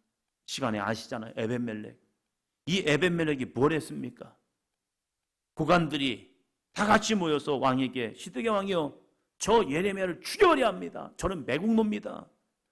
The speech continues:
저는 바벨론," 야, 이런 놈이 어디 있습니까?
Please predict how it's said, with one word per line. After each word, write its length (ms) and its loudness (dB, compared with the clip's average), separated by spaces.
저는 240 0
바벨론," 580 2
야, 180 2
이런 160 6
놈이 140 2
어디 160 0
있습니까? 540 -12